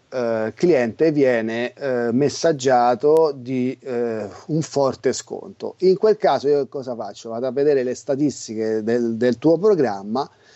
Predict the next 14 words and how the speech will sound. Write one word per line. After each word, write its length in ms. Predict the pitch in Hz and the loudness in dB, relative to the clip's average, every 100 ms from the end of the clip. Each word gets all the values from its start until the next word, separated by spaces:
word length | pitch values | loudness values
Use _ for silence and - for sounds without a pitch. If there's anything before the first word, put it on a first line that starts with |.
| _ _ | _ _
e 140 | _ 175 | _ 0
vado 220 | 135 156 | 2 2
a 60 | 190 | 0
vedere 500 | 208 170 110 135 151 | 0 -2 -4 -6 -6
che 600 | - 113 139 160 110 104 - _ - | -10 -6 -2 -2 -2 -6 -14 _ -2
tante 400 | 147 147 - 202 | -2 0 0 2
persone 720 | 233 - - 101 120 143 - | 2 0 -10 -12 -6 -6 -8
si 160 | - | -12
sono 300 | 156 147 139 | -4 0 0
un 80 | 139 | -2
pochino 380 | 123 151 165 147 | -2 0 2 2
dimenticate 720 | 131 127 131 - 143 151 151 | 0 0 -2 -2 0 2 2
di 100 | 185 208 | 0 -2
noi 360 | 107 104 127 | -2 -6 -8